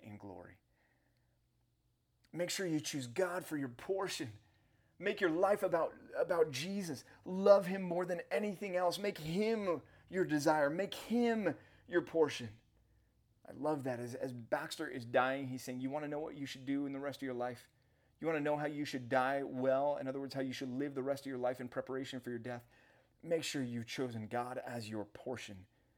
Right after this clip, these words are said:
that he satisfies you above and beyond all things." So the question for us is, do we love God's truth, or do we just love being right? I,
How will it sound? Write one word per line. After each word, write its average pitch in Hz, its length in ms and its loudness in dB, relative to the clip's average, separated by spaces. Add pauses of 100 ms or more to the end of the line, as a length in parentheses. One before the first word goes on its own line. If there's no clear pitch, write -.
(240)
that 131 120 2
he 156 280 -4
satisfies 135 640 2
you 123 100 2
above 117 240 2
and 113 120 -4
beyond 107 360 -2
all 95 220 -10
things." 92 400 -20 (1400)
So - 100 -14
the 131 80 -6
question 131 300 -2
for 123 120 -2
us 117 140 -2
is, 107 100 -10
do 123 120 -2
we 156 160 -4
love 131 340 -2
God's 127 300 -4
truth, - 580 -8 (760)
or 135 60 -14
do 127 100 -8
we 143 120 -2
just 135 160 -8
love 127 220 -6
being 110 220 -10
right? 101 300 -10 (1700)
I, 113 60 -12